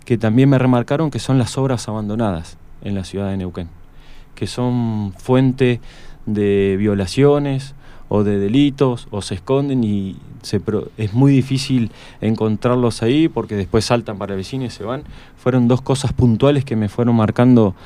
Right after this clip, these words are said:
la policía, eh, y, y en casi todos los barrios. En cada barrio que, que vamos, eh, también vamos, saludamos a la fuerza y, y intercambiamos opiniones, porque esto creo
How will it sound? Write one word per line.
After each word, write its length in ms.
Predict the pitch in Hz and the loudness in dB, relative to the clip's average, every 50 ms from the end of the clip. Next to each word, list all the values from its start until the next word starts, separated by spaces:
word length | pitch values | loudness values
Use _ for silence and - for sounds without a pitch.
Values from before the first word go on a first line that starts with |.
| - - - - - | -20 -20 -20 -10 -4
la 160 | 113 107 104 | -2 -2 0
policía, 720 | - 110 104 104 98 - - 131 135 131 123 113 107 104 - | 2 2 0 0 0 -2 0 0 2 2 2 0 0 -2 -4
eh, 240 | - 95 95 78 - - - | -6 -6 -8 -8 -10 -12 -10
y, 180 | - 117 - - | -10 -10 -8 -4
y 240 | - 120 113 110 110 | -2 -2 0 0 0
en 80 | 110 | -2
casi 260 | 107 110 101 - 117 107 | -2 -2 -4 -4 -6 -4
todos 180 | - 131 131 | -2 -2 0
los 120 | 123 113 104 | 0 0 0
barrios. 280 | 120 110 101 98 90 - | -2 -2 -2 -4 -4 -4
En 100 | 110 104 | -6 -4
cada 180 | 104 127 123 127 | -2 -2 0 0
barrio 680 | 127 135 135 127 131 127 117 113 107 107 104 95 98 - | 0 0 0 0 0 0 0 0 0 -2 -4 -6 -8 -12
que, 380 | - - 101 101 98 92 95 90 90 | -10 -6 -4 -4 -2 -2 -4 -4 -4
que 100 | - 104 | -2 0
vamos, 440 | 107 120 131 139 139 131 - - - - - - - - - - - - - | 0 2 0 0 -2 -2 -4 -6 -16 -20 -20 -20 -20 -20 -20 -20 -20 -20 -10
eh, 280 | - 110 101 101 101 98 | -6 -4 -2 -2 -2 -2
también 920 | - 107 104 110 117 123 123 123 120 117 113 110 104 101 98 98 95 92 92 87 | -2 -2 -2 2 2 4 4 4 2 2 0 0 0 0 0 -2 -4 -6 -8 -6
vamos, 360 | - 104 117 127 131 123 117 | 0 2 2 2 2 0 -2
saludamos 560 | - 104 101 101 110 117 120 117 110 101 101 | -4 -4 -2 -2 -2 0 0 -2 -2 -4 -4
a 100 | 104 104 | -4 -4
la 100 | 101 98 | -2 -4
fuerza 520 | 95 - - 127 139 143 139 156 143 135 123 | -4 0 0 0 0 0 -4 -6 -4 -4 -4
y, 340 | 107 101 101 98 95 90 78 - | -4 -4 -6 -6 -8 -8 -8 -6
y 60 | 98 | -4
intercambiamos 760 | 101 101 95 101 98 - 101 101 107 113 120 123 120 107 - | -4 -4 -4 -4 -6 -6 -6 -2 -2 0 0 0 0 -2 -4
opiniones, 400 | 113 98 - 113 120 131 139 135 | -8 -8 -6 -4 -4 -2 -2 -4
porque 260 | 135 - 104 101 - | -4 -6 -8 -6 -6
esto 220 | 120 110 - 113 98 | -8 -6 -6 -6 -6
creo 320 | - 101 110 110 110 101 | -2 -2 0 0 0 -2